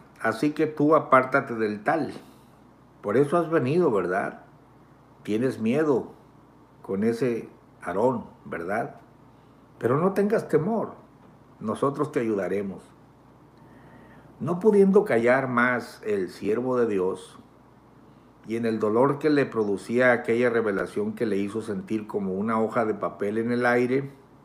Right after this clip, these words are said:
les declaró lo que Cristo le había enseñado en visiones,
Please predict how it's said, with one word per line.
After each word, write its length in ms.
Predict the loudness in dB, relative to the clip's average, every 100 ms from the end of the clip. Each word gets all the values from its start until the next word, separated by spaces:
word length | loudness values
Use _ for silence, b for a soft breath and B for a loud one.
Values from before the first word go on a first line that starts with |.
| -20 -20 B B B B B B -8
les 240 | -4 -2
declaró 420 | -2 0 2 4 6
lo 140 | 4
que 160 | 2 -4
Cristo 340 | -4 -2 0
le 100 | 2
había 240 | 2 2
enseñado 800 | 0 -2 -6 -4 0 2 2 -2 -6 -10
en 280 | -6 -4 -4
visiones, 840 | -6 -2 2 4 2 -4 -10 -20